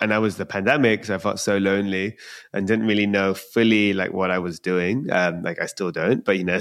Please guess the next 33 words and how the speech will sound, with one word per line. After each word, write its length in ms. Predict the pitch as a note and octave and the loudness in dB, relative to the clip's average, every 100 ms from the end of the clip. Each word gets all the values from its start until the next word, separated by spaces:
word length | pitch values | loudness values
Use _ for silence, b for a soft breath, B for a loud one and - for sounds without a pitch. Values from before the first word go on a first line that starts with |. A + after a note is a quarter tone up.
| - | -4
<laughs> 80 | - | -10
that's 180 | F#2 | -6
normal. 340 | A2 F#2+ F#2+ A#2 B B B B | -2 0 0 -2 B B B B
And 200 | C3 C3 | 0 2
then, 240 | C3 C3 C3 | 4 6 6
uh, 460 | B2 A#2+ A#2 A#2 - | 6 4 4 2 2
yeah, 220 | D#3+ C3+ | 4 4
I, 460 | G#2+ G2+ G#2+ A2 - - | 4 0 -2 -2 -2 -2
I 80 | |
had 260 | G2+ G2 G#2 | -2 -2 -2
this 160 | G#2 G2+ | -2 -2
idea 400 | F#2+ F#2+ G2+ G2 | -2 -2 -2 -2
of, 120 | F2+ | -4
like, 260 | F#2+ F#2 - | -6 -6 0
well, 320 | C3+ E2+ - _ _ B B B - | 0 0 -4 _ _ B B B -8
uh, 160 | G2+ F#2+ | -2 0
it 40 | G#2 | -2
was 120 | G#2 | -4
a 60 | A2+ | -2
secret 380 | - E3+ D3 | 0 2 2
way 140 | B2 A2+ | 2 2
to 140 | A2 | 0
be 100 | G#2+ | -4
like, 300 | G2+ G2 G2 | -2 -2 0
no 180 | D3 F#3 | 2 6
one 160 | D3 A2+ | 6 6
really 340 | B2+ B2 G#2+ | 6 6 4
makes 300 | A2 G2+ - | 2 0 -2
time 260 | A#2 G#2 G2 | -2 0 0
for 140 | G2+ | -2
you 140 | F#2 | 0
unless, 320 | F#2 F#2+ F2 - | 0 -2 -4 -2
like, 340 | F#2 F#2 | -2 -2